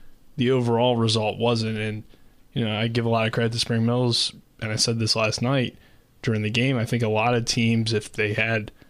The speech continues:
you know, a four-win season, had just lost to a team twenty-one to nothing, maybe they don't go out there and give, you know, an A plus effort,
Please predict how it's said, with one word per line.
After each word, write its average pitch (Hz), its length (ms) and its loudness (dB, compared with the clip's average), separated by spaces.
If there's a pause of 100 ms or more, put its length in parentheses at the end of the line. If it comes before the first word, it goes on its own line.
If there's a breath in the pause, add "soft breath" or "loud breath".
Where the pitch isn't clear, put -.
(420 soft breath)
you 120 100 -2
know, 104 80 -2
a - 40 -4
four-win 113 540 2
season, 120 520 2
had 110 140 0
just 110 260 0
lost 110 280 0
to 117 60 0
a 110 60 0
team 110 260 -2
twenty-one 107 460 0
to 104 60 -4
nothing, 107 560 -2 (680 soft breath)
maybe 120 280 2
they 113 160 4
don't 113 180 2
go 110 160 0
out 104 220 0
there 107 180 0
and 104 140 -4
give, 107 380 -2 (220)
you 127 100 2
know, 104 200 0
an 101 140 -2
A 107 120 0
plus 104 320 0
effort, 107 380 -4